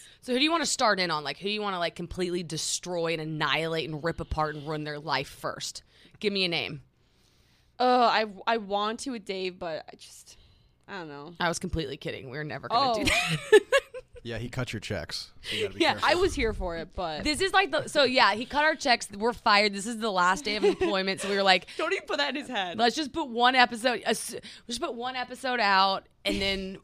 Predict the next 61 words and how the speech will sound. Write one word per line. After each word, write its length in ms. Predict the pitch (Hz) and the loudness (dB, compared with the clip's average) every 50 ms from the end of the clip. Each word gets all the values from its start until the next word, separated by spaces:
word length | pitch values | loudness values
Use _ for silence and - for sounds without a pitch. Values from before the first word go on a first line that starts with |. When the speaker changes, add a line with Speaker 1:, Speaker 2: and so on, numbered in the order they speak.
| _ - - | _ -8 -2
Speaker 1:
you 100 | 220 208 | 0 0
know, 260 | 180 151 139 170 196 | 2 2 2 0 2
don't 160 | 196 208 214 220 | 2 2 4 4
let 100 | 208 - | 4 2
the 60 | 208 | 2
door 180 | 175 202 208 185 | 2 2 2 2
hit 120 | 202 208 | 2 0
you 100 | 196 202 | 2 0
on 80 | 202 208 | 0 0
your 100 | 208 214 | 0 0
way 120 | 214 208 | 0 2
out. 280 | 220 220 180 101 - - - - - - | 2 2 0 0 -2 -6 -14 -18 -8 -2
Speaker 2:
No, 160 | 262 285 294 | 0 2 2
but 100 | 262 285 | 2 2
I 100 | 269 262 | 2 0
think, 280 | 285 - 302 294 294 294 | 0 -2 -6 -8 -6 -2
like, 180 | 285 262 247 214 | -2 -4 -2 -4
with 160 | 233 226 - | -6 -6 -6
this 160 | 226 247 - | -8 -8 -8
podcast, 640 | - 220 190 180 175 - 254 220 208 208 202 - | -8 -8 -8 -8 -8 -6 -6 -6 -6 -6 -8 -10
we 120 | 214 233 - | -10 -10 -6
are 220 | - 190 190 180 190 | -4 -4 -4 -4 -4
gonna 240 | 208 214 208 202 | -6 -6 -6 -6
be 140 | 196 208 208 | -6 -6 -6
unraveling, 640 | 202 196 190 190 190 185 185 185 185 190 185 185 185 | -6 -6 -6 -6 -6 -6 -6 -6 -6 -6 -6 -6 -8
like, 140 | 180 - - - - | -10 -10 -12 -14 -10
the 80 | - 202 | -10 -8
bullshit 380 | 190 175 170 170 - 208 190 | -6 -6 -8 -6 -6 -8 -8
that 160 | - 185 190 190 | -6 -6 -6 -4
goes 160 | 202 202 196 | -4 -4 -4
on 160 | 202 196 196 | -4 -4 -4
in 80 | 196 202 | -6 -6
this 160 | 202 196 - | -8 -8 -6
office. 560 | 196 196 202 202 - 220 214 214 214 - - | -4 -4 -4 -4 -4 -6 -8 -8 -8 -8 -8
Like, 220 | 202 180 151 _ - | -8 -8 -8 _ -16
you 140 | - 196 208 | -14 -10 -4
guys 220 | 202 208 202 190 | -2 -2 -2 -2
obviously 320 | 196 190 180 - - - 190 | -4 -8 -8 -10 -12 -12 -10
know 180 | 185 185 180 | -8 -8 -8
a 20 | 160 | -6
lot 200 | 170 180 175 175 | -6 -8 -8 -8
of 40 | 170 | -10
drama 280 | 185 175 170 165 170 | -10 -10 -10 -10 -10
goes 160 | 170 175 165 - | -10 -10 -10 -10
down 140 | 185 175 175 | -10 -12 -10
at 80 | 170 | -10
Barstool, 640 | - 170 156 160 160 - - 202 185 190 196 185 - | -8 -8 -8 -8 -10 -10 -10 -8 -6 -4 -4 -4 -2
a 80 | - 180 | -4 -6
lot 540 | 185 180 180 190 196 202 202 190 190 185 185 | -6 -6 -8 -4 -2 0 0 0 -2 -4 -6
of 180 | 185 180 165 | -10 -12 -14
B 180 | - 196 190 190 | -12 -8 -8 -6
S. 360 | 180 160 160 175 175 - - | -6 -6 -8 -8 -10 -10 -10
Like, 200 | 190 185 - - - | -10 -10 -10 -8 -2
every 380 | - 208 202 180 180 190 185 175 | 0 0 0 0 -2 -8 -8 -8
day 180 | 180 180 165 - | -8 -8 -8 -10
people 300 | - 196 185 - 185 170 | -12 -14 -14 -12 -10 -10
are 120 | 165 170 | -10 -12
just, 240 | 170 175 180 170 - | -12 -16 -18 -16 -14
like, 200 | 160 147 165 _ _ _ _ _ _ _ _ _ _ _ _ _ _ _ _ - | -14 -14 -14 _ _ _ _ _ _ _ _ _ _ _ _ _ _ _ _ -12
being 200 | 185 160 - - | -12 -12 -12 -16
fake. 440 | - - 131 85 90 - _ - | -16 -16 -16 -16 -16 -20 _ -20